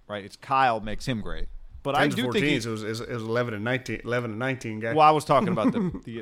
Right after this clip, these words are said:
Speaker 1: that line I was giving you earlier. But I do
Speaker 2: Oh.
Speaker 1: think he,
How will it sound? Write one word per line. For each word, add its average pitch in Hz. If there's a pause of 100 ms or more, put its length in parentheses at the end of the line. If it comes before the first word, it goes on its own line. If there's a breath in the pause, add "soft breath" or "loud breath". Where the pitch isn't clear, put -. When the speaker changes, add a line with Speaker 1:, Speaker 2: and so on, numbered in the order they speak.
Speaker 1:
that 98
line 117
I 104
was 95
giving 98
you 101
earlier. 113
But 123
I 139
do 156
Speaker 2:
Oh. 147
Speaker 1:
think 143
he, 139